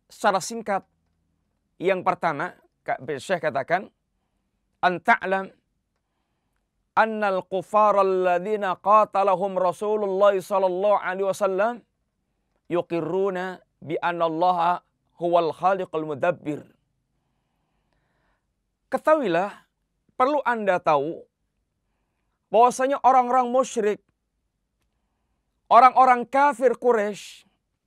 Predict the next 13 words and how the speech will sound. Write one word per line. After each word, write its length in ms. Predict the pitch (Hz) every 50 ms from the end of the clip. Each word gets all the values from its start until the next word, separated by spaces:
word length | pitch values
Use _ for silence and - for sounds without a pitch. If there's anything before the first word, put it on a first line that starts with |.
| _ _ _ _ _ _ _ _ _ _ _ _ _ _ _ _ _ _ _ _ -
yang 320 | - 208 240 247 247 247 240
mereka 480 | 240 240 247 247 240 240 240 233 214
diperangi 640 | 202 240 - - - 240 247 262 262 269 269 262 254
Rasulullah 640 | 254 247 214 - 254 240 240 240 240 247 247 254 247
sallallahu 640 | - - 247 233 233 233 233 240 240 247 233 - -
alaihi 240 | 220 233 240 247
wasallam 400 | 240 240 - - 240 233 240 226
ini 160 | 247 247 233 240
bukan 480 | 180 151 175 247 240 - 254 240 233
seorang 480 | 226 - 254 226 214 233 233 233 226 226
ateis, 560 | 220 220 - - 262 247 262 247 - - 226
mereka 320 | - 202 233 233 - 240
bukan 320 | 220 190 196 - - 240